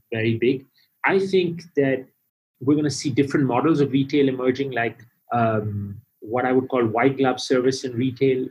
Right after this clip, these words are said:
retail which is at your door, retail where you can, you know, shop on, you can do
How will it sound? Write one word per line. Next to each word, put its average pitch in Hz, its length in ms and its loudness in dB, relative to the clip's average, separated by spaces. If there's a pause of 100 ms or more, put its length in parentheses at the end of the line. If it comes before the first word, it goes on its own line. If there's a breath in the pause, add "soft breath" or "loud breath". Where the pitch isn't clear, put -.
(140)
retail 120 380 0
which 110 180 -4
is 110 160 -4 (200)
at 117 160 -4
your 110 200 0
door, 143 460 0 (220)
retail 120 760 0 (240)
where 117 600 0
you 113 440 -2 (240)
can, 113 460 -4 (180)
you 120 80 -16
know, 107 160 -16
shop 117 440 -4
on, 120 360 -2 (280)
you 127 100 0
can 127 320 -2 (100)
do 135 320 0